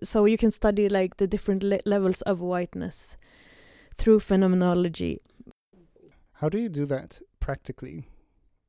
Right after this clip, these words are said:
Speaker 1: Well,
Speaker 2: I mean, like, not, not, not in, in a general sense, but, like, what are,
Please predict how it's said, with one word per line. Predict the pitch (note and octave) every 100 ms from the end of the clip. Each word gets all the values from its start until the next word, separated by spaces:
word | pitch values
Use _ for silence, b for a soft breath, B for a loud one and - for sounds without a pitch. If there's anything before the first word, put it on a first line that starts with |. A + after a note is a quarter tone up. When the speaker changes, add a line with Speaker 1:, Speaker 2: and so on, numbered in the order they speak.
| _ _ -
Speaker 1:
Well, | A3 A#3 A#3+ -
Speaker 2:
I | D3+
mean, | D#3+ D3+
like, | D#3 D3+
not, | E3 A#3+
not, | D3+ D3 D3+
not | D3 C#3+
in, | C#3+ C3 C3+
in | C3+ C3
a |
general | A#2+ C3 C3 A#2+
sense, | C3+ B2+ B2+
but, | B2+ B2
like, | A#2+
what | B2+ C3
are, | C3+